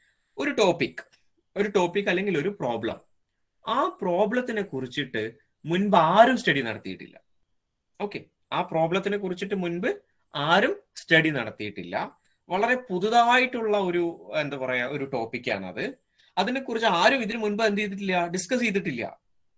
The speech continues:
അങ്-, അത്തരം ടൈമിലാണ് നമ്മൾ ഇൻഡക്റ്റീവ് അപ്രോച്ച് നമ്മൾ ഫോളോ ചെയ്യുക. ഓക്കെ, അപ്പൊ എപ്പോഴാണ് നമ്മൾ ഇൻഡക്റ്റീവ് അപ്രോച്ച് നമ്മൾ യൂസ് ചെയ്യുക? When there is little or no existing literature on a topic.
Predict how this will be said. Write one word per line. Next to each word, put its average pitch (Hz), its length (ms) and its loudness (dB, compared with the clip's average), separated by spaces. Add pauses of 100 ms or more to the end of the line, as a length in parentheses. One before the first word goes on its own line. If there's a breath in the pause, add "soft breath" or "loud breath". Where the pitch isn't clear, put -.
(100)
അങ്-, 202 280 -4
അത്തരം 262 540 0
ടൈമിലാണ് 147 920 -2 (300 soft breath)
നമ്മൾ 117 300 -8 (100)
ഇൻഡക്റ്റീവ് 180 680 -4
അപ്രോച്ച് 107 440 -10
നമ്മൾ 101 260 -12
ഫോളോ 104 300 -8
ചെയ്യുക. - 380 -20 (360)
ഓക്കെ, 165 160 -10
അപ്പൊ 147 180 -2
എപ്പോഴാണ് 202 380 2
നമ്മൾ 190 220 0
ഇൻഡക്റ്റീവ് 190 440 0
അപ്രോച്ച് 180 320 -2
നമ്മൾ 185 220 -4
യൂസ് 180 220 -4
ചെയ്യുക? 214 320 -2 (360 loud breath)
When 202 160 4
there 185 240 4
is 254 160 -2 (300)
little 262 480 -2 (280)
or 202 180 4 (140)
no 180 180 0 (180)
existing 214 580 -4
literature 180 760 0 (320 loud breath)
on 156 120 -6
a 151 120 -4
topic. 120 420 -4